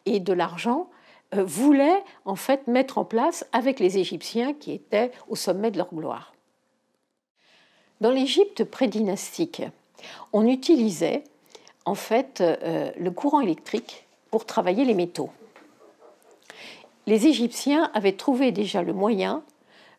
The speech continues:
euh, d'utiliser, euh, en fait, des techniques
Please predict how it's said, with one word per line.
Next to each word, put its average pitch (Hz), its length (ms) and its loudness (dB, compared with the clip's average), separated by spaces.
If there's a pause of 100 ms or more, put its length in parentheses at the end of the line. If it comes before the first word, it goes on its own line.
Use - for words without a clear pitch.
(120)
euh, 165 180 -2
d'utiliser, 220 880 2 (400)
euh, 170 220 -2
en 180 120 -2
fait, 196 280 -2
des 160 100 -4
techniques 240 560 -2